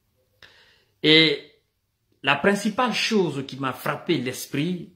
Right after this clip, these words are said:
c'est que ils ne veulent pas donner l'impression à Alpha Condé comme si tout était déjà perdu.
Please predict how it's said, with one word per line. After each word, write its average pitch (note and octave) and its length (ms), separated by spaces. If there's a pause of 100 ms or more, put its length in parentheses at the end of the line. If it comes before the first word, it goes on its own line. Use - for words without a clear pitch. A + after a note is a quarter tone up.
(340)
c'est D#3+ 260
que B2+ 420 (760)
ils D#3 160
ne F3 80
veulent E3 280
pas A3+ 160
donner D#3+ 320
l'impression D#3 840
à B2+ 60
Alpha B2+ 280
Condé C3+ 800 (480)
comme F3+ 240
si D#3+ 340
tout E3 160
était C3 300
déjà A#2 320
perdu. G#2+ 720